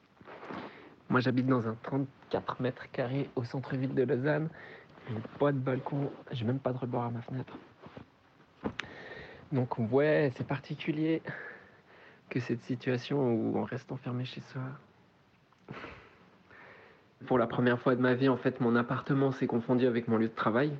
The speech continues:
Chez moi, c'est un endroit où d'habitude, je chill, je mange, je fais mes besoins, je me lave,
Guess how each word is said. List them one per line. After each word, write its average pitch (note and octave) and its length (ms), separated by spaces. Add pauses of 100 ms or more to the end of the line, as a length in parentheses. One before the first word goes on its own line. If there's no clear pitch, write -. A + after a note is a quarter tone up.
Chez - 180
moi, C3+ 140
c'est C#3 120
un A2+ 80
endroit A2+ 300
où A#2+ 80
d'habitude, A#2 540
je A2+ 240
chill, C#3 580
je A#2+ 100
mange, B2 560 (180)
je A#2 160
fais - 120
mes B2 140
besoins, B2 460
je A#2+ 80
me A#2 100
lave, B2 400